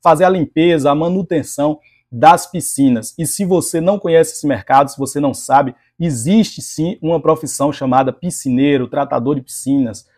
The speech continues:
cuidador de piscinas, zelador de piscinas, seja o que você queira chamar aí, existe essa profissão e dá pra você ganhar aí até dez mil reais por mês tratando piscinas, beleza? E é isso que eu vim falar com vocês hoje sobre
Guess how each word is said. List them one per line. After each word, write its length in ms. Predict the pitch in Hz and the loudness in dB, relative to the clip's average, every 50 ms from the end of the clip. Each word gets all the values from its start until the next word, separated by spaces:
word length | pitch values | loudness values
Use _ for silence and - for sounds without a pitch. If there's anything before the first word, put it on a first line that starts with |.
| _ _ | _ _
cuidador 500 | - 180 190 156 160 143 127 120 143 151 | -2 -2 2 4 4 4 4 4 2 0
de 60 | 139 131 | 0 -2
piscinas, 420 | 127 - - 147 147 139 120 110 | -6 -10 -6 -4 -4 -2 -2 0
zelador 380 | 135 160 160 139 117 117 143 156 | 2 2 4 4 2 2 0 -2
de 80 | 139 | -4
piscinas, 380 | 131 123 - - - 147 139 - | -6 -10 -12 -10 -8 -8 -8 -8
seja 360 | - - 214 226 226 190 208 | -2 2 4 4 4 4 0
o 60 | 196 | -4
que 100 | 202 190 | -4 -4
você 360 | 175 180 165 - 170 170 165 - _ _ _ _ _ _ _ | -6 -4 -4 -4 -6 -6 -6 -8 _ _ _ _ _ _ _
queira 260 | - 196 214 208 202 160 | 6 8 8 8 8 6
chamar 400 | - - 165 151 143 143 139 131 | 4 0 -2 0 2 2 2 2
aí, 220 | 123 127 127 - _ _ _ 156 | 2 0 -2 -6 _ _ _ -6
existe 380 | 151 127 117 165 175 - 175 | -4 -4 -4 -4 -4 -4 -4
essa 140 | 165 - 160 | -4 -4 -2
profissão 520 | - 156 151 - - - - - 143 151 | 0 0 0 0 -4 -8 -6 -2 -2 0
e 60 | 147 123 | 0 2
dá 160 | 120 151 151 | 2 2 2
pra 160 | 151 156 151 | 2 0 0
você 260 | 147 135 - - 151 | 0 -2 -4 -4 -4
ganhar 280 | 139 139 135 131 135 135 | -2 -2 -2 0 0 2
aí 140 | 135 139 151 | 2 4 2
até 320 | 143 131 - - 135 120 | 2 0 0 0 0 0
dez 720 | 120 120 113 110 110 160 175 185 180 175 160 - - - - | 0 -2 -6 0 4 6 6 6 6 4 0 -4 -6 -10 -6
mil 400 | 123 123 143 160 160 156 131 - _ | -4 -2 0 0 0 0 -2 -6 _
reais 520 | _ 131 135 127 127 127 123 123 - - _ _ _ | _ -6 -4 0 2 2 2 0 -2 -8 _ _ _
por 240 | 160 160 139 98 107 | 0 0 0 -2 -4
mês 540 | 117 127 135 135 127 120 117 117 - - - _ _ _ _ _ _ _ | -4 0 0 2 2 0 -2 -4 -8 -16 -20 _ _ _ _ _ _ _
tratando 560 | - 151 143 127 - - - 139 139 143 139 131 | 0 2 2 2 2 0 0 0 2 0 0 -4
piscinas, 680 | - 135 - - - - 135 127 120 110 98 - - - | -6 -10 -12 -10 -6 -2 0 0 0 -2 -4 -8 -14 -14
beleza? 580 | 117 117 120 131 151 185 196 165 180 190 - - _ _ _ _ | -10 -6 -2 2 2 4 4 2 0 -4 -6 -10 _ _ _ _
E 120 | 226 233 262 | 0 2 4
é 120 | 320 196 | 4 4
isso 240 | 190 233 233 - 214 | 4 4 2 -2 -4
que 80 | - 220 | -4 -2
eu 60 | 190 | -2
vim 120 | 175 208 | -2 -2
falar 340 | - - 180 160 151 165 170 | -2 0 4 6 6 6 6
com 100 | - 175 | 4 0
vocês 420 | 156 147 - - 170 185 160 123 | -4 -4 -4 -4 -6 -6 -4 -2
hoje 260 | 139 151 156 139 135 - | 0 0 0 0 -4 -8
sobre 580 | - - - - 185 208 208 175 120 240 - | -14 -16 -6 0 2 2 2 0 -2 -8 -12